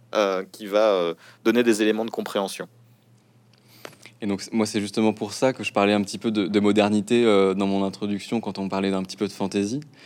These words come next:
Speaker 2: Euh, c'est par rapport à tous ces éléments qui vont mélanger mythe, euh, mythe et réel, tous ces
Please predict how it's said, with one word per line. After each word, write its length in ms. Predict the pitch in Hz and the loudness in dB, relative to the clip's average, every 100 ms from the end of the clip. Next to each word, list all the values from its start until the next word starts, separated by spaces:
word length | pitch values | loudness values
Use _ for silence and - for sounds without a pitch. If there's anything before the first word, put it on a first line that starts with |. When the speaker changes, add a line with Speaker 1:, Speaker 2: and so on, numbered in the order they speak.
| - - | -20 -6
Speaker 2:
Euh, 320 | 98 95 95 92 | 0 2 2 0
c'est 120 | 98 | -2
par 180 | 104 104 | 2 2
rapport 560 | 98 - 78 - 117 | 2 -2 -12 -2 2
à 80 | 107 | 2
tous 160 | 95 113 | 0 -6
ces 220 | 113 107 | -4 0
éléments 360 | 110 113 120 123 | 2 4 4 0
qui 140 | 120 | -2
vont 80 | 104 | -2
mélanger 420 | 101 104 101 113 | 0 0 0 0
mythe, 380 | 110 113 110 - | 2 0 0 -4
euh, 280 | 95 95 - | -4 -4 -4
mythe 320 | 104 104 98 | -2 -4 -2
et 80 | 104 | 0
réel, 360 | 107 117 131 123 | 2 4 4 2
tous 100 | - | -4
ces 140 | 107 | -6